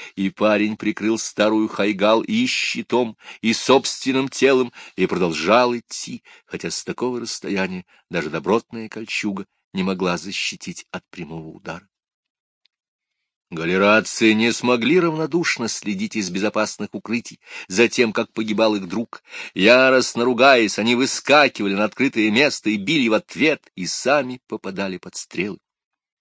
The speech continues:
Заплаканная князинка вдруг сдернула с лица сетку и рванулась из-за спин телохранителей, крича: «Я здесь! Я здесь! Меня убивайте!»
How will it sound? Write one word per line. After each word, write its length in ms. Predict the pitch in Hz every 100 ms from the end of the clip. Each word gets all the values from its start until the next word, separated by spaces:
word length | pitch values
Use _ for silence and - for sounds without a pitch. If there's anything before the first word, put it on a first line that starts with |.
| _ _ _ _ _ 85
Заплаканная 840 | 90 113 135 151 151 - 135 135
князинка 640 | - 131 123 - 139 123 101
вдруг 260 | 87 98 87
сдернула 720 | - 87 139 156 127 110 95
с 120 | -
лица 340 | 98 - 98
сетку 580 | - - 156 147 - - _ - - -
и 100 | 120
рванулась 560 | 127 143 175 175 -
из-за 180 | 147 156
спин 400 | - - 180 165
телохранителей, 760 | - 151 135 139 185 170 143 131
крича: 440 | 127 - 160 156
«Я 160 | 110 117
здесь! 640 | 92 139 208 180 - -
Я 160 | - 139
здесь! 680 | 113 95 175 226 180 - 120
Меня 400 | 143 156 214 208
убивайте!» 720 | 190 180 170 123 - -